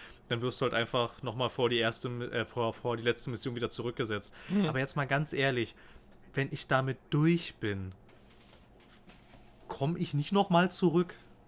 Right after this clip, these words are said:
Speaker 1: Ich, das, wenn, wenn, wenn die Story zu Ende ist, dann dann bin ich da raus. Also, weil dann hält mich in dieser Welt nichts mehr, weil ich hab dann das, wofür ich jetzt quasi ausgeritten bin in diese Welt,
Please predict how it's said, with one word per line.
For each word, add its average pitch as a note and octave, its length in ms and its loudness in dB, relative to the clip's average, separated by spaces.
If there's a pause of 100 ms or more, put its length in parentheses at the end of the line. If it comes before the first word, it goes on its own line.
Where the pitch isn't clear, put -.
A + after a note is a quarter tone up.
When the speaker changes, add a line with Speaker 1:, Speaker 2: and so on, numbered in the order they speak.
(460)
Speaker 1:
Ich, - 120 -8
das, - 260 -8 (380)
wenn, D#3 180 2 (100)
wenn, D#3+ 280 2
wenn E3 160 4
die F3 80 0
Story G3+ 320 2
zu - 180 -2
Ende F#3+ 280 2
ist, E3+ 240 0
dann D#3 180 0 (320)
dann D3+ 200 4
bin F#3 140 0
ich F3+ 140 -6
da D#3 120 4
raus. C3+ 460 2
Also, C#3 280 -2 (360)
weil D3 100 4
dann D#3+ 120 6
hält F#3 240 4
mich A3 160 0
in E3+ 80 2
dieser C3 260 0
Welt A2 200 0
nichts A2+ 220 -8
mehr, A#2 140 -2
weil A#2+ 100 2
ich - 80 -8
hab - 160 0
dann C3+ 220 -2
das, E3+ 420 6 (540)
wofür F3 440 2
ich F#3+ 260 0
jetzt F3 280 -2
quasi E3+ 500 6 (1300)
ausgeritten E3 720 4
bin A#2+ 240 -2
in A#2+ 120 -6
diese A2+ 320 -4
Welt, A#2+ 340 2